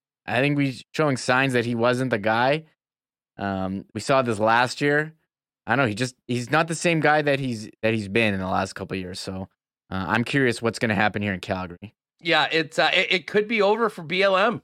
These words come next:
Speaker 2: What can I say? And by the way, I'm not talking Black Lives Matter. I'm talking Bo Levi Mitchell. I, I used that acronym yesterday, and someone looked at me sideways, and I realized that they thought I was talking about something completely different. No, Bo Levi Mitchell.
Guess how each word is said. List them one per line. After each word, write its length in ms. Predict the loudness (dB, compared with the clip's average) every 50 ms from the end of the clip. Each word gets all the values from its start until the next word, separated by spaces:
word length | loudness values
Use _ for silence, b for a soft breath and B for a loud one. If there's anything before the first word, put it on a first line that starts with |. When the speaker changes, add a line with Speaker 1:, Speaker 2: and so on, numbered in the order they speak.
| _ _
Speaker 2:
What 160 | -12 -12 -10
can 120 | -8 -6 -6
I 80 | -6
say? 320 | -6 -6 -6 -6 -6 -6 -6
And 140 | -8 -6 -2
by 160 | 0 2 2
the 100 | 2 0
way, 260 | 0 0 0 0 0
I'm 120 | -2 -4 -4
not 180 | -4 -6 -4
talking 320 | -2 -2 -2 -2 -2 -8 -8
Black 300 | -4 -4 -4 -4 -4 -4
Lives 240 | -6 -6 -6 -6 -8
Matter. 300 | -8 -6 -6 -6 -8 -10
I'm 100 | -12 -8
talking 360 | -8 -8 -8 -8 -12 -14 -12
Bo 240 | -8 -6 -4 -4 -4
Levi 420 | -4 -6 -8 -6 -6 -6 -6 -6
Mitchell. 420 | -6 -10 -12 -12 -12 -12 -10 -8
I, 80 | -8 -6 -6
I 160 | -6 -6 -8 -10 b b b b b b -10
used 240 | -8 -8 -6 -2
that 200 | -2 -2 -2 0 0
acronym 520 | 0 0 0 0 -2 -6 -8 -8 -8 -6 -4
yesterday, 460 | -4 -4 -4 -6 -8 -6 -6 -6 -6
and 100 | -8 -10
someone 300 | -12 -10 -10 -10 -8 -8
looked 220 | -8 -8 -8 -10
at 100 | -14 -16
me 80 | -16 -16
sideways, 640 | -10 -6 -4 -4 -4 -4 -4 -6 -8 -8 -8 -10 -10
and 80 | -10
I 60 | -10
realized 460 | -10 -8 -8 -6 -4 -4 -4 -6 -6 -12
that 200 | -14 -14 _ -10
they 80 | -10
thought 220 | -4 -2 -2 0 0
I 60 | -2
was 120 | -4 -6
talking 320 | -6 -6 -6 -6 -6 -10 -16
about 100 | -16 -12
something 280 | -12 -12 -12 -12 -16 -18
completely 500 | -18 -20 -20 -16 -16 -16 -14 -14 -16 -14
different. 360 | -10 -12 -10 -10 -12 -14 -14 B B B B 0
No, 180 | 0 0 0 B B B B 0
Bo 280 | 2 4 4 2 0 -2
Levi 320 | -2 -2 2 2 4 2 4
Mitchell. 460 | 2 0 0 2 2 0 0 0